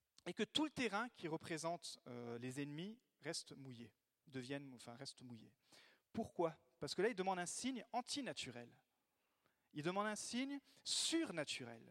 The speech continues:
Il demande un signe, en fait, pour se prouver et prouver à son peuple que le Dieu qui est avec eux est plus fort que Baal, est plus fort que le Dieu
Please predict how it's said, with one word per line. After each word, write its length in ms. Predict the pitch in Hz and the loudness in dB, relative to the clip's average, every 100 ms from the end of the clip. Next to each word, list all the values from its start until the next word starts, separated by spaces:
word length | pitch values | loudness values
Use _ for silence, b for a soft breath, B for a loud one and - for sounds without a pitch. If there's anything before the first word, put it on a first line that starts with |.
| - _ B B B B B | -20 _ B B B B B
Il 100 | 165 | 2
demande 300 | 208 247 254 | 4 4 2
un 80 | 240 | 0
signe, 300 | - 294 262 | 0 0 0
en 60 | |
fait, 240 | - 269 - | 4 2 2
pour 240 | 208 202 - | -2 0 2
se 120 | 196 | 0
prouver 560 | - - 254 247 269 | 0 -4 0 0 2
et 60 | 185 | 0
prouver 340 | - - 240 | -2 -6 -2
à 60 | 226 | 0
son 200 | - 214 | -2 -4
peuple 340 | - 220 - | 0 0 0
que 120 | - 160 | 2 4
le 140 | 170 | 4
Dieu 260 | - 302 311 | 4 2 2
qui 160 | - | 2
est 40 | 190 | 2
avec 300 | 160 165 208 | 2 0 2
eux 180 | 240 269 B B B | 2 0 B B B
est 120 | 220 | 2
plus 200 | 233 311 | 4 2
fort 440 | - 330 320 - | 4 4 4 2
que 120 | - 190 | 2 4
Baal, 640 | 175 202 285 208 127 117 _ _ _ _ _ _ b b b b b b b | 6 4 4 0 -2 -10 _ _ _ _ _ _ b b b b b b b
est 100 | 190 | 2
plus 160 | 294 | 2
fort 220 | - 320 | 2 2
que 100 | - | 4
le 140 | 196 190 | 4 4
Dieu 300 | 151 214 | 4 4